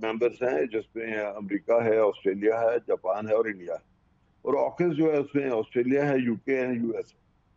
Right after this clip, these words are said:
तो ये जो रीबैलेंसिंग एशिया पैसिफिक पॉलिसी है,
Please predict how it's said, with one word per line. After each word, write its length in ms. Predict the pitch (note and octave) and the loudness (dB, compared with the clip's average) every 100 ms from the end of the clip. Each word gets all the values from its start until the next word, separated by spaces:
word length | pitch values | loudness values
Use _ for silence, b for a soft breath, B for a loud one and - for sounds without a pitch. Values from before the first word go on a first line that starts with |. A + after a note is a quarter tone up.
| _ _ _ _ - | _ _ _ _ -4
तो 100 | C#3 | 0
ये 260 | D3 F3+ F3+ | 4 4 4
जो 240 | F3 D3+ | 2 2
रीबैलेंसिंग 720 | C3 E3+ F3+ F#3 E3+ - D3 | 2 2 2 2 2 0 0
एशिया 260 | C#3 A#2+ C3+ | 0 0 -2
पैसिफिक 480 | A#2+ A2+ F#2+ A#2 F#2 | 0 -2 0 -4 -2
पॉलिसी 460 | A2 A2 G#2+ A2+ | -4 -4 -2 0
है, 160 | G2 | 2